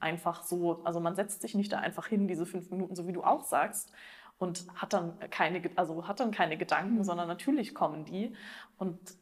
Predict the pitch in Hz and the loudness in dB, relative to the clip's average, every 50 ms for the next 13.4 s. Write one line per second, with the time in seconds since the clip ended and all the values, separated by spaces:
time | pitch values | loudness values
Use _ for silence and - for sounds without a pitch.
0 | _ _ - 180 175 170 175 170 277 269 269 202 196 - 185 170 185 - - 190 | _ _ -4 -2 -2 -2 0 -2 -2 0 0 0 0 0 -2 -2 -2 -2 -2 0
1 | 175 165 - - - - 180 180 190 - - 170 165 - - - 175 170 170 175 | 0 2 0 0 2 2 2 2 2 0 -2 -6 -6 -8 -6 -2 -2 -2 -2 -2
2 | 175 - - 202 202 - 185 170 170 - - 190 196 196 - 202 180 170 175 180 | -2 -2 -2 -2 0 -2 -2 -2 -2 -2 -2 -4 -4 -4 -4 -2 -2 -2 0 -2
3 | 175 170 175 - - - - - 233 262 269 202 170 165 165 165 - - 202 208 | -4 -4 -4 -6 -8 -8 -4 -4 -2 0 0 0 -2 -2 -6 -8 -6 -4 -4 -2
4 | 220 226 - - 180 180 175 175 170 165 - 175 175 175 175 175 175 180 - 175 | -2 -2 -2 0 0 0 0 -2 -4 -2 0 0 0 0 0 -2 -4 -4 -6 -8
5 | - - 240 294 - - - - - 160 165 170 185 185 - - 170 170 165 160 | -6 -4 -4 -4 -6 -6 -4 -2 0 0 0 0 -2 -4 -4 -4 -2 0 2 2
6 | 170 170 170 165 - - - - - 180 - - 175 170 165 165 165 - - - | 2 0 -2 -6 -10 -16 -12 -8 -6 -6 -2 0 0 0 0 0 -4 -8 -12 -20
7 | - - - 165 180 185 - - - - 160 - - 180 - - 196 196 190 190 | -10 -6 -6 -4 -4 -6 -6 -6 -4 -4 -4 -6 -6 -6 -4 -2 -2 -2 -2 -2
8 | - - 156 - - 165 151 - 151 160 170 170 151 156 170 - - 190 - - | 0 -2 -2 0 -2 -4 -4 -2 -4 -4 -4 -4 -2 -2 -2 -2 -2 -2 -2 -4
9 | - - - - - - - _ _ _ _ _ _ _ _ - 185 165 175 170 | -4 -8 -14 -20 -20 -20 -20 _ _ _ _ _ _ _ _ -10 -8 -8 -8 -8
10 | - 196 - - 165 170 - - - - - - - - 180 170 - - 170 170 | -8 -8 -8 -6 -6 -6 -4 -2 -2 -2 -2 -4 -8 -10 -10 -10 -8 -6 -8 -6
11 | - - 220 240 320 294 202 170 - - - - - 247 262 226 - - - - | -6 -4 -4 -2 -2 -4 -4 -4 -6 -8 -6 -6 -6 -6 -6 -6 -8 -10 -14 -16
12 | - - - _ _ _ _ - 233 214 208 202 208 208 208 208 - _ _ _ | -20 -20 -20 _ _ _ _ -2 0 2 2 0 -2 -6 -12 -18 -20 _ _ _
13 | 202 185 175 - - 202 196 196 | -8 -8 -6 -6 -4 -4 -4 -4